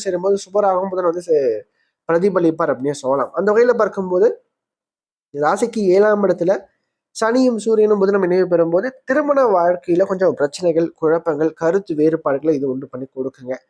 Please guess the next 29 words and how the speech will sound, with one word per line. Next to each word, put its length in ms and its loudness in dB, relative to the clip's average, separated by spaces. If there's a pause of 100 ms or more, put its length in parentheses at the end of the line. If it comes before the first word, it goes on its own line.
(500)
மேரேஜ் 460 2
லைஃப்ல 320 2
ஒரு 100 2 (160)
அண்டர்ஸ்டாண்டிங் 680 -2
அப்படின்ற 300 -2 (100)
விஷயத்த 400 -4
வந்து 200 0 (120)
இந்த 160 -2 (1300)
சனி 360 -2
வந்து 160 0 (100)
குறைப்பார், 440 -4 (140)
சரிங்களா? 380 -4 (120)
கொஞ்சம் 260 -4
விட்டு 280 -4
கொடுத்து 320 -2
போகின்ற 400 -2
தன்மையை 320 -4
நீங்க 160 -2
அதிகமா 340 -4 (100)
வளர்த்துக்கணும். 500 -8 (400)
உங்களுக்கும் 440 2 (220)
உங்க 120 -2 (120)
வாழ்க்கை 380 0
துணையாருக்கும் 540 -2
இடையே 300 2
கொஞ்சம் 340 -4
அந்த 120 -16 (120)
கருத்து 380 0
வேறுபாடுகள், 640 0